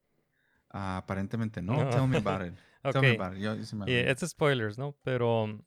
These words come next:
Speaker 2: pero bueno, esto es un, un leak que, que salió y, eh, y este es un spoiler que,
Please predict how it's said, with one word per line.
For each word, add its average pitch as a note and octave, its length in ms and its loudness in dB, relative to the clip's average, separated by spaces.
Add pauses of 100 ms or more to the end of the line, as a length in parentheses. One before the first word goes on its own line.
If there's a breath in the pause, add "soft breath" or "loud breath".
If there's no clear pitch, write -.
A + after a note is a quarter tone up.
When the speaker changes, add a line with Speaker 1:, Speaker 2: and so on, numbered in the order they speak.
(340)
Speaker 2:
pero D3+ 160 4
bueno, D3+ 240 2
esto E3+ 280 -2
es - 160 -4
un, G3 240 -4
un F3 300 -2
leak - 480 -6
que, A#2+ 420 -4
que B2+ 100 -6
salió C3+ 600 -4
y, C3+ 180 -6
eh, B2+ 240 -8
y C#3 160 -4
este C#3 220 -4
es - 140 -12
un E3 200 -4
spoiler D3 720 -4 (720)
que, A2+ 600 -4